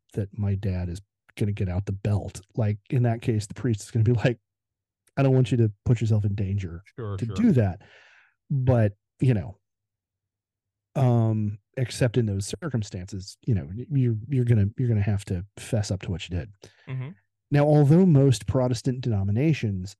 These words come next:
Speaker 1: don't acknowledge the role of clergy in reconciliation,
Speaker 2: Mm-hmm.
Speaker 1: um,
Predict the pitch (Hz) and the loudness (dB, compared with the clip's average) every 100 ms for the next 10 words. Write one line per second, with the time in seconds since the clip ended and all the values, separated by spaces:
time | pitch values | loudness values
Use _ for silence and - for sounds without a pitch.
0 | - 120 143 180 196 127 123 131 117 113 | -8 0 0 0 0 0 2 0 -2 -4
1 | 107 117 120 117 - 104 _ - - 156 | 0 0 0 -4 -6 -8 _ -20 -6 -2
2 | 202 147 120 113 127 117 113 107 113 - | -2 -2 -4 -6 -6 -6 -6 -6 -8 -8
3 | 101 98 123 123 - 57 101 _ _ _ | -8 -4 -2 -2 -4 -10 -16 _ _ _
4 | - 107 92 98 - _ _ _ _ _ | -12 -12 -12 -16 -16 _ _ _ _ _
5 | _ _ _ _ _ _ - 131 127 117 | _ _ _ _ _ _ 2 4 6 6
6 | 110 107 107 104 | 6 2 0 -6